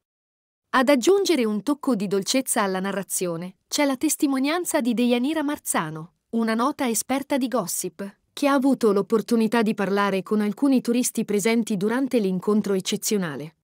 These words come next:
"Elisabetta Gregoraci è a Noto con il suo nuovo fidanzato", scrivono, enfatizzando la sua gentilezza e disponibilità, anche in mezzo alla folla che si è radunata. E i resoconti non finiscono qui.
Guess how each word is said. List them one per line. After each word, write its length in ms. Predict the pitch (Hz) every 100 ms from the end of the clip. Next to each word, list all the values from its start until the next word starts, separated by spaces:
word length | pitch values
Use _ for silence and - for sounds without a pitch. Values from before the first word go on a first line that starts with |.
| _
"Elisabetta 680 | - 277 277 294 277 330 285
Gregoraci 760 | 220 233 196 196 170 170 - 214
è 80 | 247
a 100 | 254
Noto 380 | 262 311 - 302
con 180 | 262 240
il 120 | 233
suo 180 | - 240
nuovo 260 | 240 269
fidanzato", 800 | 247 240 220 208 185 160 160 175 _ _
scrivono, 720 | - - 269 233 175 170 170 _ _
enfatizzando 880 | 233 233 220 226 226 185 247 254 220
la 100 | 196
sua 200 | - 247
gentilezza 680 | 214 208 202 214 240 - 196
e 100 | 175
disponibilità, 840 | 226 - 220 202 190 190 190 196 _ _ _
anche 320 | 302 349 330
in 160 | 294 254
mezzo 340 | 262 240 240
alla 180 | 196 202
folla 360 | - 190 247
che 120 | 294 294
si 120 | 277
è 40 |
radunata. 600 | 220 208 269 151 151 127 _ _ _ _ _ _ _ _
E 220 | 233 254 254
i 60 |
resoconti 640 | 254 240 262 226 247 254 277
non 180 | 254 254
finiscono 540 | 302 269 254 - 269
qui. 260 | - 170